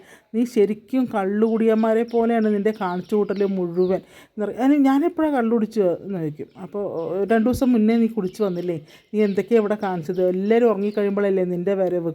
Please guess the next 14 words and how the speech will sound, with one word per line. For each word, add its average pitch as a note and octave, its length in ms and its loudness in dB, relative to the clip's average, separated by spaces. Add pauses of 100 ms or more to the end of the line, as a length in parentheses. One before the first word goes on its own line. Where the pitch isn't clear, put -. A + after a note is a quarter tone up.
കുടിച്ചിട്ട്, E3 420 -4 (400)
നീ F#3+ 100 -2 (100)
എന്താ G3 200 2
ഇവിടെ G#3 140 0 (100)
കാണിക്കുന്നത്?" F#3 560 0
എന്നൊക്കെ F#3 360 -4
ചോദിക്കുകയാണ്. D#3+ 520 -2
അപ്പോൾ F#3 120 -8
പറയും, G3+ 200 -4
"ഞാൻ A3+ 120 0
അത്ര B3+ 300 -2
വലിയ C4 260 2
കുടിയനൊന്നുമല്ല" G3+ 600 2
പറഞ്ഞു. E3+ 180 -8